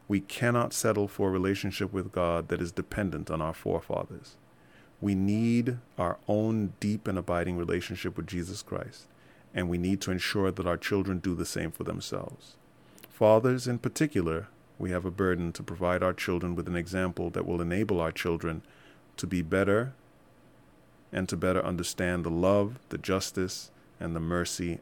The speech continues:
of our Heavenly Father. Our example must be one that leads them closer to God,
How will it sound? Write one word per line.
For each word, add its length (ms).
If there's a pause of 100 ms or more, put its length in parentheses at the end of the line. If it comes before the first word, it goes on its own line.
(140)
of 140
our 100
Heavenly 320
Father. 440 (640)
Our 240
example 500
must 220
be 80
one 220
that 140
leads 280
them 140
closer 380
to 120
God, 360